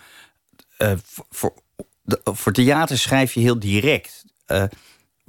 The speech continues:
je, je, je mag veel, je mag, eh,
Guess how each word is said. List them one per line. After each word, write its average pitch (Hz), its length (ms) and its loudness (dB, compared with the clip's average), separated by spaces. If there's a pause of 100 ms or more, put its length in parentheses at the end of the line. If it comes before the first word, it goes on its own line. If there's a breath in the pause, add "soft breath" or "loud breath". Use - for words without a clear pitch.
(120)
je, 110 380 2
je, 110 200 4
je 110 100 0
mag 110 180 2
veel, 135 480 0 (180)
je 110 100 0
mag, 107 300 0 (280)
eh, - 100 -18